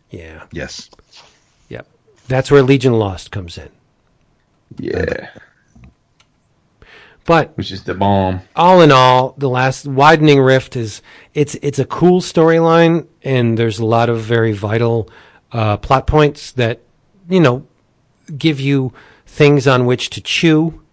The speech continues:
Speaker 1: Um, did I forget Starboy too? There wasn't Starboy in, in, in, um,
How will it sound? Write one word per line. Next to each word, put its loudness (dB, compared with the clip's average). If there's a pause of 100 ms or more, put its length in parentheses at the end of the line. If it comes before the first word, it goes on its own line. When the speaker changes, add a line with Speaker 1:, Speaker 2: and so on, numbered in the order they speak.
(640)
Speaker 1:
Um, 0
did 0
I 2
forget -4
Starboy -4
too? -8 (1500)
There -8
wasn't -2
Starboy 0
in, 0
in, -6
in, -10
um, -10